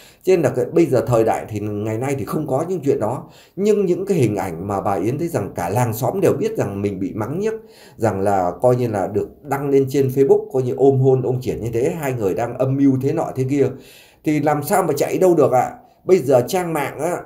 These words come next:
ngay lập tức có thể trong một lúc là người ta chia sẻ ra là cả thế giới cùng biết, chứ không phải là nói trong làng, trong xóm biết nữa.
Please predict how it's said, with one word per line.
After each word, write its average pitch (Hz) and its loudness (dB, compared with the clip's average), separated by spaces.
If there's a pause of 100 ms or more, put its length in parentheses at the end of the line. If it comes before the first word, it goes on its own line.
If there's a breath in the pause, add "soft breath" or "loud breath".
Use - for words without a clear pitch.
(440 soft breath)
ngay 180 0
lập 139 0
tức 208 -2
có 190 0
thể 117 0
trong 160 -2
một 110 2
lúc 202 4
là 117 4
người 101 0
ta 147 -2
chia 170 2
sẻ - -4
ra 147 0
là 104 -4
cả - -8
thế 185 6
giới 196 4
cùng 104 -2
biết, 180 2
chứ 190 -2
không 180 -4
phải 98 -10
là 87 -8
nói 104 -6
trong 147 -4
làng, 104 -4
trong 127 -8
xóm 127 -4
biết 190 2
nữa. 185 0